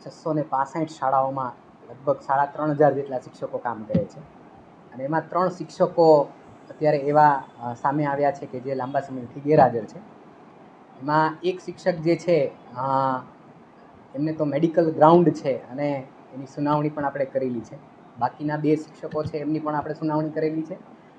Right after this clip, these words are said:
અને એમને પણ આપણે તક આપેલી છે હાજર થવા માટે. એટલે આજ દિન સુધી એ લોકો હાજર થયા નથી. અ, એક શિક્ષક અત્યારે, અ, આપણને ક્યાંય, અ,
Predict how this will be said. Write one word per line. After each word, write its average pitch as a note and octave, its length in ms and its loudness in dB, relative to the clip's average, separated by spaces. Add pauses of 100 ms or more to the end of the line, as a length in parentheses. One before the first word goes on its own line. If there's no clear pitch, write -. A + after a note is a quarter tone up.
(160)
અને D#3 120 -6
એમને F3 200 0
પણ F3+ 160 -2
આપણે E3+ 220 0
તક F#3 300 8
આપેલી D3+ 380 4
છે C#3+ 120 -4
હાજર C3 240 2
થવા B2 300 2
માટે. G2+ 260 -8 (560)
એટલે C#3 420 -2 (120)
આજ D3 200 0
દિન D3 200 0
સુધી D3+ 320 -2
એ C3+ 60 0
લોકો C3+ 200 -2
હાજર C3 260 -4
થયા C#3+ 280 -4
નથી. D#3 260 -6 (600)
અ, B2+ 340 -4
એક G3 140 0
શિક્ષક F3+ 400 -4
અત્યારે, D#3+ 500 -2 (160)
અ, B2+ 40 -10 (580)
આપણને C#3+ 320 -4
ક્યાંય, D3 340 -2 (240)
અ, A#2+ 200 -4